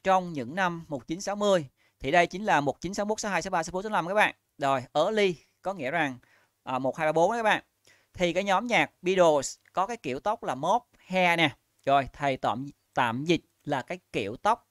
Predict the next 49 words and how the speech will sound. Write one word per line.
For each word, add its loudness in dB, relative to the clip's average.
cây 2
lau 2
nhà 0
các -2
bạn 0
nha. 2
Rồi, 4
chúng -6
ta 2
có -2
cái -8
từ -8
mop 0
chính -10
là -8
cái -12
cây 2
lau -2
nhà -2
các -10
bạn. 0
Đây -6
chính -12
là -10
kiểu -6
tóc -2
dẻ -4
lau -6
nhà. 0
Rồi, -8
kiểu -12
tóc -10
dẻ -14
lau -12
nhà. -6
Quá -4
trời 0
bạn -4
làm -6
rất -12
là -14
nhanh. -2
Ờ, 2
được 0
copy 2
bởi 0
những -6
chàng -2
trai, 2